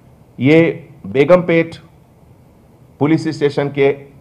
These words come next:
help से भी हुआ। और जो बाकी तीन criminal हैं, अब्दुल लतीफ़ खान, मोहम्मद माजिद, मोहम्मद इम्तियाज़ अहमद,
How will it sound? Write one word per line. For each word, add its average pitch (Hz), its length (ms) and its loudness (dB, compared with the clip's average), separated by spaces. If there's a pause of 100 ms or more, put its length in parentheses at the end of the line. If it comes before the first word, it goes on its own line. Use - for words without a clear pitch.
(100)
help 139 160 4
से 139 180 -2
भी 131 140 -2
हुआ। 123 420 -2 (560)
और 127 140 4
जो 143 160 4
बाकी 147 360 2
तीन 175 500 -4 (480)
criminal 151 400 2
हैं, 90 380 -6 (340)
अब्दुल 143 400 2
लतीफ़ 156 360 -4
खान, 143 380 -4 (600)
मोहम्मद 135 420 4
माजिद, 123 580 0 (460)
मोहम्मद 131 440 2
इम्तियाज़ 131 500 2
अहमद, 139 440 -2